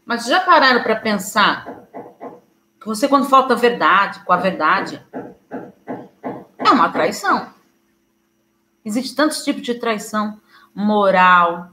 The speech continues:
uma traição física. Ah, Paula, mas eu tô falando com um amigo. Deixa eu ver. Ah, voltou, né? Tá.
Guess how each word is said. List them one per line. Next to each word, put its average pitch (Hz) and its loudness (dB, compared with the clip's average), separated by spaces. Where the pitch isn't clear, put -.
uma - -8
traição 190 -6
física. 185 -12
Ah, 254 2
Paula, 233 4
mas 202 0
eu 196 -4
tô 247 2
falando 247 0
com 233 -6
um 226 -2
amigo. 190 -4
Deixa 165 -12
eu 165 -14
ver. 147 -12
Ah, - -10
voltou, 185 -4
né? 240 -2
Tá. - -20